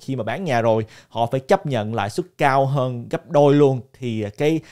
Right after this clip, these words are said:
số tiền họ trả hàng tháng sẽ tăng lên rất là cao. Cho nên thà, họ thà là ở nguyên một chỗ chứ không bán, dẫn đến không đủ nhà để bán các bạn. Cho nên giá nhà lại tăng ngược trở lên. Một cái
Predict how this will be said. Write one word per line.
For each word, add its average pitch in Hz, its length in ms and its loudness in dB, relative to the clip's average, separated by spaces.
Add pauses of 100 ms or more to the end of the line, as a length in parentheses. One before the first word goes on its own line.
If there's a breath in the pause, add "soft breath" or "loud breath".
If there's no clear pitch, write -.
(160 loud breath)
số 185 200 0
tiền 127 220 -2
họ 110 140 -4
trả 104 160 -6
hàng 117 140 -8
tháng 127 200 -6
sẽ 131 220 -8
tăng 131 220 -2
lên 117 100 -4
rất 143 120 -4
là 120 80 0
cao. 117 320 0
Cho 131 80 -4
nên 117 360 -6
thà, 113 140 -6
họ 104 200 -4
thà 107 240 -4
là 101 100 -4
ở 104 100 -4
nguyên 127 180 -4
một 104 120 -8
chỗ 104 240 -2
chứ 135 180 -8
không 127 180 -8
bán, 127 300 2
dẫn 107 160 -6
đến 123 220 -2 (280 loud breath)
không 139 260 -2
đủ 113 100 -2
nhà 123 220 -2
để 98 120 -4
bán 117 200 -4
các 147 120 -4
bạn. 95 200 -6
Cho 117 120 -8
nên 110 140 -4
giá 120 140 -2
nhà 113 240 -6
lại 98 160 -6
tăng 131 320 -6
ngược 107 120 -2
trở 131 140 -2
lên. 117 220 2 (340 loud breath)
Một 117 160 -6
cái 151 100 0